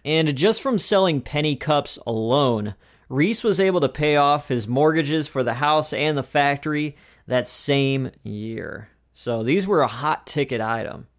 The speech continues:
And printed on these boxes at the time had the slogan,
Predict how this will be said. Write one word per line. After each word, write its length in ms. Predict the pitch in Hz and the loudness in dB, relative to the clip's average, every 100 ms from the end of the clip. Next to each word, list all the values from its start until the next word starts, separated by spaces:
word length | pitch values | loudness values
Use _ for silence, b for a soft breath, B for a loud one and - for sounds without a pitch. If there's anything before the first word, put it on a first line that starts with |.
| _ - | _ -6
And 160 | 147 139 | -4 0
printed 320 | 247 247 226 | 0 2 4
on 140 | 202 | 4
these 200 | 175 131 | 2 0
boxes 640 | 104 135 147 170 - 131 113 | 0 0 2 0 -2 -4 0
at 200 | 120 117 | 0 -2
the 100 | 117 | -8
time 400 | - 123 127 127 | -4 -2 -2 -2
had 180 | 135 | -2
the 60 | 123 | -2
slogan, 720 | - 151 143 143 139 135 127 | -4 0 2 4 2 0 -2